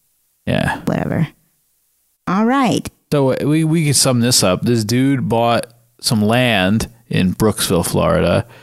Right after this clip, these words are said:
Speaker 1: to build something, um, a personal training building,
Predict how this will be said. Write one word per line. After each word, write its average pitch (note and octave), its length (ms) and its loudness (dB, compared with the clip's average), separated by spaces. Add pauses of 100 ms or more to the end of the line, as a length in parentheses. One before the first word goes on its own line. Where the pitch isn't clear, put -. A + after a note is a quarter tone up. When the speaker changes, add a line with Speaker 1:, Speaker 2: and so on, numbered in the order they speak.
(560)
Speaker 1:
to A#2 140 -4
build A#2 640 0 (460)
something, G2 580 0 (340)
um, D2 800 0
a G2+ 80 0
personal D3 460 -2
training G2+ 720 0 (280)
building, E2 460 0